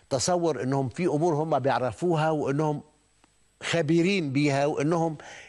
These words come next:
يستطيعوا حتى بالانتويشن، حتى بالإحساس الداخلي عند ال-،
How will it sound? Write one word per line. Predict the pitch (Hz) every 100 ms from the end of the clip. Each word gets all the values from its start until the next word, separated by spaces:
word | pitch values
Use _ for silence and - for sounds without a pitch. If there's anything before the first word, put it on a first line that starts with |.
| -
يستطيعوا | 151 - 147 - 175 185 151
حتى | - 214 - 170
بالانتويشن، | 151 147 151 - 185 143 123 104
حتى | 185 - 170
بالإحساس | 147 135 - 110 180 160 151
الداخلي | 120 135 - 185 165 131
عند | 131 120
ال-، | 117